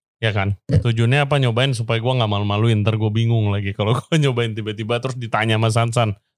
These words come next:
rasanya. <laughs> Tapi yang ini kita nyobain, tadi tuh alkoholnya kencang banget ya.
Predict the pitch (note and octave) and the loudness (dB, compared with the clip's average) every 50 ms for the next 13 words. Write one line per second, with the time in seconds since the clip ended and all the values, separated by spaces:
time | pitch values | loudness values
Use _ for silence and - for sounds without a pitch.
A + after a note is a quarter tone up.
0 | _ - A2+ A2+ A2 - A#2+ A2+ A2+ A2+ B2+ C#3+ D3 B2+ - F3 - - - F#3 | _ -2 -2 0 0 0 -2 0 2 0 0 0 0 -2 -2 -2 -2 -2 -4 -6
1 | - - - - - - - - - - B3+ A#3 G3+ E3+ C#3+ C#3+ D#3 - _ _ | -4 -4 -6 -6 -6 -10 -14 -6 -2 -2 -2 0 0 0 2 2 0 -2 _ _
2 | _ _ _ _ _ _ - C#3+ D3 E3 G#3 A3 A#3 G#3 D3 A#2+ A#2 B2 C3+ B2+ | _ _ _ _ _ _ -4 -2 0 0 2 2 2 4 4 2 2 0 -2 -2
3 | C#3+ C3+ C3+ C3+ B2+ A#2 G#2 G2 F#2+ G#2+ C3+ F3 G3+ F3 - _ _ _ _ _ | 0 0 2 2 2 2 2 2 2 0 0 0 -2 -6 -8 _ _ _ _ _
4 | _ _ _ _ _ _ _ _ - - C#3+ D3+ G3 G3 B3 B3+ G#3 F#3 F3+ - | _ _ _ _ _ _ _ _ -4 -2 0 0 0 -2 0 0 0 0 0 0
5 | E3 C#3 B2 C#3+ E3+ A#3 - - F#3 D#3+ D3+ D3 D3+ - D#3+ D#3 D#3+ E3+ F3+ G#3+ | 0 0 2 2 0 0 -2 -2 0 0 0 0 0 -2 0 2 2 2 2 0
6 | A3+ G#3 E3 A#2 G#2 F#2+ | 0 -2 -2 0 0 -2